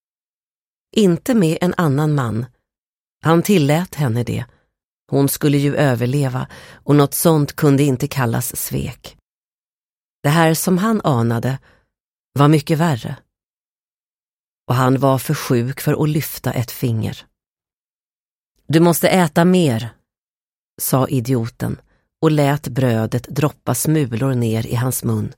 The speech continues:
"Du måste äta, Aron, annars dör du. Du vill väl inte dö?" Utan henne och tilliten de hade ägt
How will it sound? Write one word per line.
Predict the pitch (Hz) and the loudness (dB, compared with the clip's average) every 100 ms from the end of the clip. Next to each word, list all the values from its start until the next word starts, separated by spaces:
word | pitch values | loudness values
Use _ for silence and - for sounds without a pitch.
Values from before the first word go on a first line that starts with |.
| _ _ _ _ _ _ _ _ _ _ _ | _ _ _ _ _ _ _ _ _ _ _
"Du | 175 | -2
måste | 175 185 - | 0 0 -2
äta, | - 180 180 - 143 | 2 4 4 0 -4
Aron, | 143 127 117 120 110 107 - - - _ _ | 0 0 2 0 -2 -4 -12 -20 -20 _ _
annars | 156 165 175 - | 2 4 4 0
dör | 139 175 185 185 | 2 6 6 6
du. | 131 120 113 _ _ _ - | 2 -2 -2 _ _ _ -8
Du | 135 | -2
vill | 147 165 156 | 4 4 4
väl | 165 | 4
inte | 156 165 | 4 2
dö?" | 160 185 110 117 _ _ _ _ _ _ _ _ _ _ _ _ _ _ _ _ _ _ _ | 2 2 2 -2 _ _ _ _ _ _ _ _ _ _ _ _ _ _ _ _ _ _ _
Utan | 208 170 143 190 190 | 0 0 0 2 2
henne | 185 196 156 139 165 - - | 2 2 2 0 -2 -8 -6
och | 165 | -4
tilliten | - 180 127 135 147 - 175 | 2 2 2 0 0 0 2
de | 135 120 | 2 2
hade | 123 139 156 | 0 -2 -2
ägt | 120 113 143 - - | -2 -2 -6 -14 -20